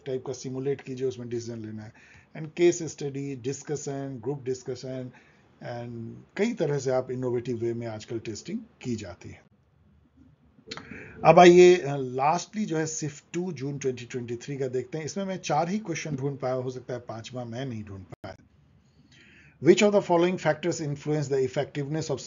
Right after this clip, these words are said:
support material? आपको पता है जैसे कि उनको पीडीएफ़ फॉर्मेट में लेक्चर दी जाती है, स्लाइड्स दिए जाते हैं, कई बार आजकल जो है सॉफ्ट, अ, PowerPoint प्रेजेंटेशन दिया जाता है,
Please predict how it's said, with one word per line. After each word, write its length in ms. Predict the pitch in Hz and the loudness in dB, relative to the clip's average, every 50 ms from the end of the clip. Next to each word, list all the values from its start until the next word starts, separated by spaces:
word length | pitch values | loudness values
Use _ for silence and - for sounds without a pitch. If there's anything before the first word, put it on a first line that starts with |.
| - 143 | -4 -4
support 380 | 139 - 156 151 160 156 120 | -4 0 0 0 0 0 0
material? 280 | 123 110 113 110 107 113 | -6 -6 -6 -6 -6 -6
आपको 200 | 117 120 - 135 | -8 -8 -8 -6
पता 220 | - 170 165 190 | -4 -2 0 0
है 60 | 180 | 0
जैसे 180 | 165 143 139 151 | 0 -2 -4 -6
कि 160 | 139 143 135 - _ - - - _ - - - _ _ - - | -6 -8 -8 -10 _ -20 -20 -20 _ -20 -20 -20 _ _ -14 -10
उनको 220 | 135 131 120 135 | -8 -4 -4 -4
पीडीएफ़ 460 | 135 - 147 143 135 135 139 139 131 | -4 -4 -6 -4 -2 0 2 0 0
फॉर्मेट 460 | - - 131 131 127 127 135 131 - | 0 0 0 0 0 0 -4 -6 -6
में 100 | 131 131 | -6 -4
लेक्चर 380 | 127 123 127 120 - - 143 131 | -4 -4 -4 -4 -4 -2 -2 -2
दी 160 | 120 127 131 | -2 -2 0
जाती 300 | 131 127 123 117 - 131 | 0 0 -2 -2 -4 -4
है, 420 | 127 127 131 131 127 127 123 123 - - - - _ - | -2 -2 0 0 0 -2 -2 -6 -8 -14 -20 -20 _ -18
स्लाइड्स 520 | - - - 147 143 135 135 143 147 139 123 | -14 -10 -4 0 2 2 2 2 2 0 -2
दिए 280 | 123 127 131 135 135 | -4 -2 0 2 2
जाते 320 | 131 127 123 123 - 135 127 | 2 2 0 -2 -4 -4 -4
हैं, 440 | 120 123 127 127 123 123 123 117 - - | -4 -4 -6 -6 -6 -8 -8 -10 -8 -4
कई 120 | 135 135 | -4 -4
बार 200 | 131 123 131 127 | -2 -2 -2 -2
आजकल 320 | 120 123 123 - - 139 131 | -2 -4 -6 -4 -4 -2 -2
जो 120 | 123 127 | 0 -2
है 80 | 127 123 | -2 -4
सॉफ्ट, 580 | 117 - - - 147 143 139 - - - - - _ _ _ _ _ _ _ _ - | -8 -6 0 4 6 6 6 4 0 -14 -20 -20 _ _ _ _ _ _ _ _ -18
अ, 160 | - - 120 117 | -14 -10 -10 -8
PowerPoint 580 | 110 - 123 127 131 127 - 139 131 127 117 | -6 -2 0 0 0 -2 -2 -4 -6 -6 -4
प्रेजेंटेशन 580 | 120 127 123 131 131 120 131 123 - 143 131 127 | -4 -2 -2 -2 -2 -2 -4 -4 -4 -6 -6 -4
दिया 160 | 123 123 120 | -2 -2 -2
जाता 300 | 120 117 120 127 123 120 | -4 -6 -6 -8 -8 -8
है, 240 | 120 123 123 120 | -6 -6 -6 -6